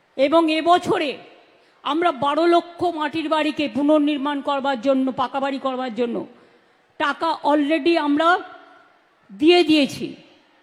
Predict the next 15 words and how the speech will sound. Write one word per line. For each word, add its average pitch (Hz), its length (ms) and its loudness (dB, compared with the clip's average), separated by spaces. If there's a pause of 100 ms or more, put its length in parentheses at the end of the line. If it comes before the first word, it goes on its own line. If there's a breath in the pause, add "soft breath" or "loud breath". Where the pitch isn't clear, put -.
(360)
এবং 330 280 6 (100)
আরও 370 360 4
ষোলো 339 320 2
লক্ষ 330 300 2
মাটির 302 380 -2
বাড়ি 302 200 -4
টাকা 277 260 -6
পাবে 285 240 -4
ডিসেম্বর 294 500 -2
মাসে 311 380 -4 (1160)
এবং 294 300 4
বাদবাকিটা 277 640 -4
পাবে 294 420 -2 (400)
জুন 349 220 6
মাসে। 302 360 -6